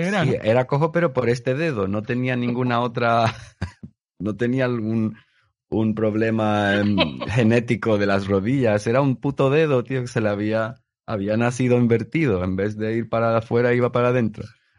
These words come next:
Speaker 2: Entonces, <laughs> ahí él se consideraba un monstruo.
Speaker 1: Como su alma.
Speaker 2: Como su alma, pero es que es muy interesante porque aquí entra todo el mito del poeta que necesita ser aclamado,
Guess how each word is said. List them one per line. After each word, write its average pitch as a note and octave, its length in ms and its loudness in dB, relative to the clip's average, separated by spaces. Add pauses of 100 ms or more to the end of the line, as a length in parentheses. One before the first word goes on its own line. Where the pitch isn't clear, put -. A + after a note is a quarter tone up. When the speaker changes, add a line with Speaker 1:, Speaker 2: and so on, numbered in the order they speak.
(140)
Speaker 2:
Entonces, G2+ 600 0 (140)
<laughs> - 380 -2 (520)
ahí A#2 360 2
él C3+ 400 0
se C#3+ 200 -2
consideraba C#3 840 0
un C3+ 140 -2
monstruo. D#3 540 -2
Speaker 1:
Como F#3+ 220 -2
su G3 200 2
alma. F#3 360 2 (340)
Speaker 2:
Como A#2 220 0
su A#2 180 2
alma, D#3 340 2
pero A2+ 200 2
es C#3+ 160 0
que - 120 -8
es D3+ 120 -6
muy D#3 200 -2
interesante C#3 680 -4
porque A2 260 -6
aquí A#2 360 -4
entra B2+ 380 -2
todo B2 240 2
el A2+ 80 0
mito A#2+ 380 0
del G2+ 140 2
poeta G2+ 480 -2
que G#2+ 140 -2
necesita G2 800 -2
ser G#2 240 0
aclamado, G2+ 680 2